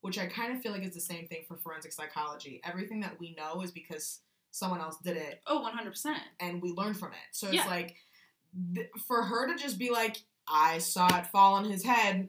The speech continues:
Speaker 1: and that's how he died," and they're like, "Yeah." Like, we don't
Speaker 2: You got us.
Speaker 1: have, <laughs> like, right? There's
Speaker 2: It's
Speaker 1: no way to
Speaker 2: we
Speaker 1: verify it. So for them, they're like, "Four people, four bodies, case
Speaker 2: It
Speaker 1: closed."
Speaker 2: adds up.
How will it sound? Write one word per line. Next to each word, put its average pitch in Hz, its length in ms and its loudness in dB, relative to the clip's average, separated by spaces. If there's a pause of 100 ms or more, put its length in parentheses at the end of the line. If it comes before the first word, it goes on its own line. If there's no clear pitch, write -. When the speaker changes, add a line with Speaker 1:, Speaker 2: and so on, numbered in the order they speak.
(120)
Speaker 1:
and 170 140 -4
that's 170 160 -2
how 175 140 2
he 185 160 -2
died," 196 440 8
and 175 120 -2
they're 175 100 0
like, 160 340 0 (120)
"Yeah." 175 380 -2 (520)
Like, 214 280 2
we 226 140 -2
don't 226 200 0
Speaker 2:
You - 80 0
got 233 320 12
us. 240 40 12 (300)
Speaker 1:
have, 208 120 0 (120)
<laughs> 196 100 -4
like, 202 260 4 (1000)
right? 220 380 4 (420)
There's 220 220 6
Speaker 2:
It's 220 80 -2
Speaker 1:
no 220 160 4
way 226 160 8
to 214 80 6
Speaker 2:
we 180 100 4
Speaker 1:
verify 240 580 6
it. 151 200 -4
So 208 180 2
for 190 140 -2
them, 220 280 2
they're 196 160 2
like, 175 340 2 (120)
"Four 170 180 -4
people, 180 680 0
four 175 160 -4
bodies, 190 640 2 (680)
case 170 220 -10
Speaker 2:
It 185 60 -2
Speaker 1:
closed." 185 180 2
Speaker 2:
adds 202 200 0
up. 240 360 -2